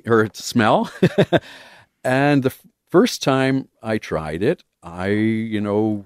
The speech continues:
was very curious. You know, I'd heard about it, uh, and I, so I'm sitting there tasting it, going, "Do I like this? Do I not like, what, what is this? This is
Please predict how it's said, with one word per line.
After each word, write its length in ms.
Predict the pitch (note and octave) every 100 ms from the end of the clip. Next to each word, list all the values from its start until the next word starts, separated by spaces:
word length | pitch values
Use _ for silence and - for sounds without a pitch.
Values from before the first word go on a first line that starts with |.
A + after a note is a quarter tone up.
| -
was 260 | F2+ F2 -
very 320 | F2+ B2+ D3
curious. 520 | - F2 C#2 D2+ -
You 80 | F2
know, 100 | F2+
I'd 160 | F#2 -
heard 320 | - E3 F3
about 340 | - - B1+
it, 200 | D#2 - -
uh, 440 | F2+ E2+ F2 E2+ -
and 200 | F#2 F2+
I, 180 | F#2 G2
so 160 | G2 G#2+
I'm 80 | F#2+
sitting 300 | C#3 C3 G#2
there 120 | D#2+
tasting 420 | - G2 - A#2+
it, 100 | A#2+
going, 220 | E2 D#2+
"Do 160 | C#2+ C2
I 100 | A1+ A1
like 240 | C#2 F#2
this? 240 | C4 -
Do 120 | - B2+
I 60 | C3
not 220 | - -
like, 140 | C#3+
what, 180 | G#2 E3+ - - -
what 140 | - -
is 320 | - A3 B3
this? 200 | F#2+ -
This 180 | D#3 A#3
is 360 | B2+ - -